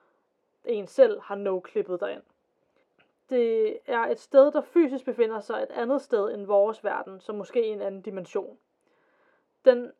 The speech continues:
absolut eneste måde, man kan komme derhen på, er ved at no-klippe ud af virkeligheden. Altså sådan, der er, ifølge historien om det, er der ikke andre måder, man kan komme fysisk derhen på. Der er flere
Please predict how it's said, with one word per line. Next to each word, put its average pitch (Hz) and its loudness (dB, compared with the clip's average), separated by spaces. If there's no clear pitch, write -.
absolut 269 -6
eneste 302 -6
måde, 220 -4
man 214 -10
kan 277 -4
komme 208 -8
derhen 214 -4
på, 220 -6
er 226 -4
ved 226 -2
at 202 -6
no-klippe 208 -4
ud 208 -2
af 185 -6
virkeligheden. 196 -6
Altså 190 -12
sådan, 202 -14
der - -8
er, 233 -4
ifølge 202 -6
historien 254 2
om 208 -6
det, 226 -4
er 220 -2
der 214 -6
ikke 214 -6
andre 196 -6
måder, 190 -4
man 185 -10
kan 185 -8
komme 180 -6
fysisk 180 -12
derhen 175 -10
på. - -16
Der 247 4
er 233 2
flere 285 -4